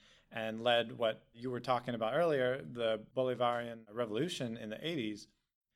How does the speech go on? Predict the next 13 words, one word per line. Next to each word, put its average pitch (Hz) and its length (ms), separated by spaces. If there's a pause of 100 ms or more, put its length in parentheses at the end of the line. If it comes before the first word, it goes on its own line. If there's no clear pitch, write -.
(120)
That 170 140
was 185 160
back 165 260
when 170 100
he 147 140
tried 147 320
the, 127 420
the 135 100
coup 156 180
d'etat 135 500
in, 123 480
in 127 120
ninety-two, 123 800